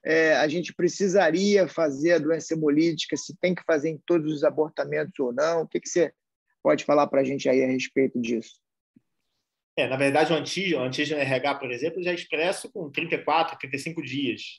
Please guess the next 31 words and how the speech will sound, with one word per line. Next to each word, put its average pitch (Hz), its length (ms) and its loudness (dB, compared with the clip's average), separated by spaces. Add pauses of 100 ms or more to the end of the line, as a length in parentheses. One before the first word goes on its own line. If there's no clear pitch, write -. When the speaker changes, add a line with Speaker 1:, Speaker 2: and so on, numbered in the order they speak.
(220)
Speaker 2:
de 110 140 -18
vida. 110 400 -14 (680)
É, 123 720 2 (100)
no 262 140 -8
primeiro 185 320 4
trimestre, 156 480 0
abortamento 131 540 -4
de 139 80 -10
primeiro 123 320 -10
trimestre, 143 560 -6
a 170 60 -10
troca 180 420 -2
de 139 100 -4
sangue 160 360 -6
é - 20 -4
muito 180 240 -8
pequena, 135 460 -2
apesar 110 400 -4
de 127 100 -10
já 127 100 -2
ter 123 180 -8
um 120 80 -6
antígeno, 131 320 -8
é 156 40 -12
muito 160 220 -14
pequena. 120 520 -6 (800)
O 254 40 4
recomendado 220 420 4
é 220 60 2
fazer 233 280 0
sim 175 540 -4